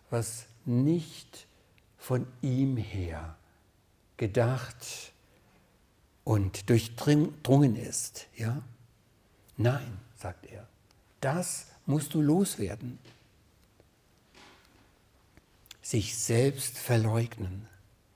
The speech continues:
Sein Kreuz nehmen heißt also zunächst einmal, ich sage Nein zur Sünde und ich lebe dieses Nein.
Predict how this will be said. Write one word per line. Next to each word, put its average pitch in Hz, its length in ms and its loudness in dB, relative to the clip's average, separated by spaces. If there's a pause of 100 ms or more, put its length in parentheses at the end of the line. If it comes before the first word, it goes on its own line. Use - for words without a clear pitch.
(800)
Sein 113 280 2
Kreuz 135 640 -2
nehmen 151 460 4
heißt 143 400 2
also 151 360 2
zunächst 104 680 4
einmal, 156 640 0 (640)
ich - 360 -2 (300)
sage 110 680 2 (560)
Nein 120 760 2 (160)
zur 104 340 -2
Sünde 156 840 2 (920)
und 107 200 2
ich - 180 -2
lebe 104 480 4
dieses 92 400 -4
Nein. 113 340 -10